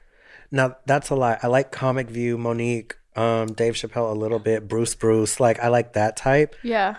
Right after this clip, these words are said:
Speaker 1: But where it's gone, the Netflix specials and everything, Dane Cook, all those kind of people.
Speaker 2: Oh, no.
Speaker 1: Yeah,
Speaker 2: No,
Speaker 1: I'm,
Speaker 2: no,
Speaker 1: I'm just
Speaker 2: no.
Speaker 1: like, it kinda makes me feel
Speaker 2: Not
Speaker 1: the same,
Speaker 2: that.
Speaker 1: the same way that reality television makes me feel is how
Speaker 2: Okay.
Speaker 1: stand-up makes
Speaker 2: So
Speaker 1: me
Speaker 2: we're a
Speaker 1: feel.
Speaker 2: little different in that respect. I
Speaker 1: Mm-hmm.
Speaker 2: do like reality T V and I do like stand-up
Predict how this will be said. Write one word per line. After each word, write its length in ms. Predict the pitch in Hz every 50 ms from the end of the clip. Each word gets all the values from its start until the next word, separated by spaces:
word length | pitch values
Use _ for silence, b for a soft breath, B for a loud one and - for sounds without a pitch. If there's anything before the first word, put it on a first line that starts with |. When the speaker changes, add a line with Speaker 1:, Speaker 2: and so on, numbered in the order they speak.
| - -
Speaker 1:
But 400 | 131 131 131 123 120 - - -
where 240 | - 120 123 135 151
it's 160 | 156 143 -
gone, 460 | - 117 117 113 117 120 123 123 120 117
the 60 | 110
Netflix 360 | 110 113 113 - - 123 113 -
specials 380 | - - 120 113 - 127 117
and 80 | 120 117
everything, 300 | 113 117 117 - 120 110
Dane 280 | 101 104 107 113 113 110
Cook, 340 | - - 110 107 107 -
all 160 | 110 107 110 110
those 200 | 113 110 107 -
kind 200 | - 120 113 110
of 80 | -
people. 280 | - 117 107 - - 233
Speaker 2:
Oh, 120 | 247 240
no. 560 | 220 196 175 175 175 175 175 170 170 160 160 -
Speaker 1:
Yeah, 480 | 127 131 139 139 135 135 131 127 120 -
Speaker 2:
No, 260 | - 208 214 220 226
Speaker 1:
I'm, 40 | 220
Speaker 2:
no, 120 | 196 185 180
Speaker 1:
I'm 400 | 180 175 175 185 - - 190 -
just 160 | - - 165
Speaker 2:
no. 60 | 160
Speaker 1:
like, 260 | 143 131 127 - 170
it 100 | 131 -
kinda 220 | - - 147 147 151
makes 200 | 151 143 - -
me 60 | 143
feel 180 | - - 139 -
Speaker 2:
Not 160 | 240 269 254
Speaker 1:
the 20 |
same, 100 | - 185 185
Speaker 2:
that. 420 | 185 180 175 170 170 156 - - -
Speaker 1:
the 100 | 135 131
same 280 | - - - 135 139 147
way 160 | 147 143 139
that 180 | 131 127 113 120
reality 380 | 120 117 113 113 117 117 113
television 460 | 107 - 117 110 110 113 110 107 113 110
makes 200 | 110 104 - 117
me 60 | 110
feel 260 | - - 113 113 - -
is 80 | -
how 140 | - - 110
Speaker 2:
Okay. 140 | - - -
Speaker 1:
stand-up 340 | - - 110 113 117 110 110
makes 180 | 117 - - -
Speaker 2:
So 80 | -
Speaker 1:
me 60 | 311 320
Speaker 2:
we're 80 | 381
a 20 | 403
Speaker 1:
feel. 60 | 370
Speaker 2:
little 260 | 320 302 247 226 202 180
different 480 | - 175 180 - - 175 170 - -
in 80 | 185 180
that 260 | 175 170 165 165 - -
respect. 540 | 185 - - - 180 180 175 175 - -
I 160 | 131 - 294 311
Speaker 1:
Mm-hmm. 80 | 214
Speaker 2:
do 80 | 185 220 220
like 200 | 202 196 202 202
reality 420 | 208 202 202 196 196 202 202 208
T 220 | 208 - - 214 214
V 260 | 208 208 202 202 190
and 160 | - 220 226
I 100 | 262 277
do 180 | 247 269 269 277
like 260 | 277 269 262 254 -
stand-up 840 | - - - _ _ _ _ - 214 202 214 226 214 185 160 -